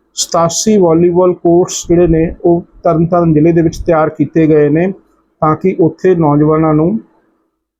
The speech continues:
ਵਾਲੀਬਾਲ ਦੇ ਵਿੱਚ, ਖੇਡਾਂ ਦੇ ਵਿੱਚ ਭਾਗ ਲੈਣ ਲਈ ਉਤਸ਼ਾਹਿਤ ਕੀਤਾ ਜਾਵੇਗਾ। ਅਸੀਂ ਇਸੇ ਤਰੀਕੇ ਨਾਲ ਹੋਰ ਜ਼ਿਲ੍ਹਿਆਂ ਦੇ ਵਿੱਚ ਵੀ,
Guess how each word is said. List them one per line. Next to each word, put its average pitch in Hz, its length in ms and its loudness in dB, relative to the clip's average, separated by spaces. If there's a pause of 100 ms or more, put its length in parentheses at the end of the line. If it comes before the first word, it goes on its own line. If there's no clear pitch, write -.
(240)
ਵਾਲੀਬਾਲ 180 520 2
ਦੇ 185 60 0
ਵਿੱਚ, 165 320 -2 (120)
ਖੇਡਾਂ 180 440 0
ਦੇ 170 100 0
ਵਿੱਚ 156 200 -4
ਭਾਗ 151 240 0
ਲੈਣ 147 280 2
ਲਈ 156 160 0
ਉਤਸ਼ਾਹਿਤ 151 480 -2
ਕੀਤਾ 156 480 -2 (120)
ਜਾਵੇਗਾ। 160 520 0 (480)
ਅਸੀਂ 226 160 -2
ਇਸੇ 202 360 0
ਤਰੀਕੇ 208 420 0
ਨਾਲ 190 200 0
ਹੋਰ 190 320 0
ਜ਼ਿਲ੍ਹਿਆਂ 190 340 0
ਦੇ 185 120 2
ਵਿੱਚ 165 260 -2
ਵੀ, 185 180 2